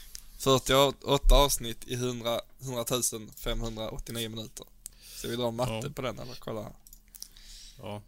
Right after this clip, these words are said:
Speaker 1: Hundratusen femhundratjugonio delat på fyrtioåtta avsnitt. Det är alltså tvåtusen nittiofem minuter per avsnitt. Och
Speaker 2: Ja.
Speaker 1: dela det på sextio så är det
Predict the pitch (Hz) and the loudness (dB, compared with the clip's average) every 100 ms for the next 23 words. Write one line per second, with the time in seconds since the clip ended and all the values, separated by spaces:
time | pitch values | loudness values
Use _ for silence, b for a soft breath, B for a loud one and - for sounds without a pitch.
0 | - - 139 127 110 110 117 107 - 117 | -20 -6 -2 0 -2 -4 -2 0 0 -2
1 | 120 120 107 104 117 - 107 104 107 104 | -8 -6 -4 -6 -8 -6 -8 -6 -8 -8
2 | 101 104 - 147 - 110 107 104 - 107 | -8 -10 -14 -10 -6 -4 -6 -6 -4 -4
3 | 135 - 110 - 110 113 - - 110 - | -4 -4 -4 -4 -6 -6 -8 -8 -6 -6
4 | 135 - - B B _ 123 117 - - | -8 -16 -20 B B _ 0 2 0 0
5 | - 127 - 139 120 117 113 - - 113 | 0 0 0 -2 0 -2 -6 -6 -4 -4
6 | 110 110 - 110 113 123 123 - - _ | -6 -10 -8 -8 -8 -12 -16 -18 -20 _
7 | _ _ _ - - b b b b b | _ _ _ -20 -20 b b b b b
8 | b b _ _ _ _ _ 131 117 117 | b b _ _ _ _ _ -6 -2 4
9 | 123 113 127 120 107 - 107 107 107 98 | 4 4 2 2 0 -2 -2 -2 -2 -6
10 | - - - 131 110 - - 113 123 117 | -10 -2 2 2 0 -4 -4 -6 -10 -6
11 | - 110 110 107 110 104 | -4 -4 -4 -4 -4 -6